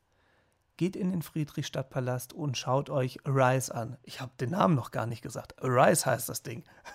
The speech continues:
<laughs> Es lohnt sich. Es lohnt sich definitiv. Und, ähm, es ist absolut keine Geldverschwendung und jeder Cent davon lohnt sich. Also schaut das euch an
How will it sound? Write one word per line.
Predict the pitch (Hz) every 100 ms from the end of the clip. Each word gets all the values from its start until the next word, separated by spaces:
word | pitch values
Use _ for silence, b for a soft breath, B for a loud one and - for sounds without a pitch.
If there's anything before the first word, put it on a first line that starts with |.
| 156 -
<laughs> | 190 - 175 - B B B B
Es | 156 156
lohnt | 160 156
sich. | - - -
Es | 151
lohnt | 190 202
sich | 160
definitiv. | 170 165 160 139 185 185 - B B B B
Und, | - 139 135 135 143 - b b b b -
ähm, | 135 131 127 127 127 127 127 - _ _ _ _ _ _ _ _ _ _ -
es | 131
ist | 147 139 -
absolut | 160 160 - 147 143 147 -
keine | 143 147 151
Geldverschwendung | 135 139 135 - 131 127 131
und | 139 127
jeder | 151 135 143 147
Cent | - 135 151 151
davon | 127 - 131 131
lohnt | 123 123 131 -
sich. | 127 151 - B B B B B -
Also | 131 123 127
schaut | - 139 -
das | 160 -
euch | 127 131
an | 135 143 202